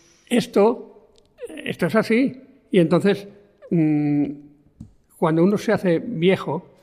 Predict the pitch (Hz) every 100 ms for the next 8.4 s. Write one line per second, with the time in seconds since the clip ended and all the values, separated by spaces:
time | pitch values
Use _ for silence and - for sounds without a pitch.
0 | _ _ 185 208 170 202 147 156 175 160
1 | 175 160 151 147 143 156 143 143 160 160
2 | 135 - - - _ _ _ _ - 165
3 | 156 151 143 135 135 139 139 147 170 -
4 | 170 151 147 139 151 - 139 127 123 -
5 | _ _ _ _ 185 160 151 131 123 120
6 | - 147 160 170 175 165 160 175 185 156
7 | 165 143 170 170 196 190 - 143 131 160
8 | 156 127 131